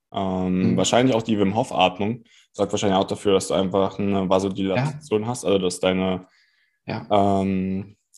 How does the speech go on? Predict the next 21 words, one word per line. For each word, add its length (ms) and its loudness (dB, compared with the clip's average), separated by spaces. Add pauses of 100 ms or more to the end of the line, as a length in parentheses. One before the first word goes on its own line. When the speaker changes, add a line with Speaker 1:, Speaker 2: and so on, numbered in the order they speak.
(120)
Speaker 1:
Blutgefäße 480 2
sich 160 -2
entspannen. 600 0
Ist 120 -6
ja 80 4
auch 180 2
über, 540 0 (160)
ähm, 260 -6
Parasympathikus 800 -2
und 80 -6
Sympathikus 580 -2
gesteuert. 520 -4
Also 160 0
das 140 -6
sind 120 -6
ja 120 2
alles 260 0
Muskel-, 480 -4
oder 180 0
ist 140 -4
ja 340 -4